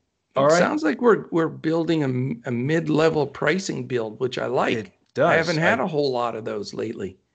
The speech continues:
Speaker 1: I do like that. And of course, that
Speaker 2: Yes.
Speaker 1: could change at the last minute with, with
Speaker 2: Yeah.
Speaker 1: news. So we'll see. But, but yeah, it's
Speaker 2: Crazy.
Speaker 1: trending in that direction. All right, next game, we've got Boston and San Antonio.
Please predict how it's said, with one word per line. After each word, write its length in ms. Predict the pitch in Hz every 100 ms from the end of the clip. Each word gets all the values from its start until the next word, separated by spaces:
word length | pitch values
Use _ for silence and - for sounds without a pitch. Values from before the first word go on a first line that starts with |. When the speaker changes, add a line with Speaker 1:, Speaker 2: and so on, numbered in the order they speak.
| _
Speaker 1:
I 80 | 104
do 220 | 92 127
like 260 | 127 101 92
that. 280 | 95 87 _ _ _
And 80 | 107
of 60 | 98
course, 220 | 123 202
that 100 | 127
Speaker 2:
Yes. 120 | 123
Speaker 1:
could 140 | 143 117
change 540 | 139 151 135 - - -
at 160 | 107
the 80 | 110
last 280 | 110 113 110
minute 240 | 131 120
with, 320 | 107 107 - -
with 160 | 110
Speaker 2:
Yeah. 140 | 113 120
Speaker 1:
news. 120 | 104
So 160 | - 101
we'll 80 | 101
see. 220 | 117 107
But, 280 | 98 92 - - _ _ -
but 100 | 113
yeah, 160 | 120
it's 100 | 110
Speaker 2:
Crazy. 80 | 113
Speaker 1:
trending 220 | 135 127
in 80 | 120
that 160 | 117 113
direction. 420 | 113 120 104 92 _ _ _ _ _ -
All 80 |
right, 160 | 143 -
next 420 | 127 131 156 -
game, 300 | - 131 117
we've 140 | 110 104
got 400 | 107 98 - -
Boston 520 | 110 135 135 135 123
and 200 | 107 98
San 300 | - 113 110
Antonio. 600 | 98 - 127 147 165